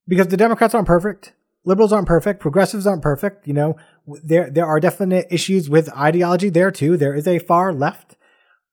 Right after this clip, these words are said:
From my perspective, if, if you're looking center, I think if you, you know, move ten inches to the left,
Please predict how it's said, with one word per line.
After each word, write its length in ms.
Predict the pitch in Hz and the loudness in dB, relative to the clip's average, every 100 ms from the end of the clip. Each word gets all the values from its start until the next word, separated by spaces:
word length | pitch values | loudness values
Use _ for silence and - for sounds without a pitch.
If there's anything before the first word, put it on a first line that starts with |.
| _ _ _ | _ _ _
From 200 | - 156 | -4 -2
my 220 | 139 170 233 | 0 0 0
perspective, 760 | 196 - 151 - 143 135 - _ _ _ _ _ _ | -2 -2 -6 -4 -8 -8 -12 _ _ _ _ _ _
if, 140 | 165 151 | -16 -14
if 220 | 156 151 | -14 -10
you're 120 | 160 | -8
looking 200 | 214 208 | -8 -8
center, 440 | - 226 165 151 - _ _ _ | -6 -4 -4 -6 -12 _ _ _
I 80 | 175 | -2
think 280 | 170 185 175 | 0 0 -2
if 200 | 180 170 | -6 -4
you, 320 | 180 175 175 - - | -2 -2 -4 -8 -10
you 80 | 156 | -6
know, 300 | 139 123 - - | -4 -6 -12 -6
move 380 | 170 175 151 - - | 0 0 0 -6 -6
ten 220 | 202 208 | -2 0
inches 380 | 208 208 196 - | 0 -2 -4 -2
to 180 | 208 180 | 0 2
the 160 | 170 | 2
left, 500 | 165 185 160 - - | 2 0 -2 -8 -20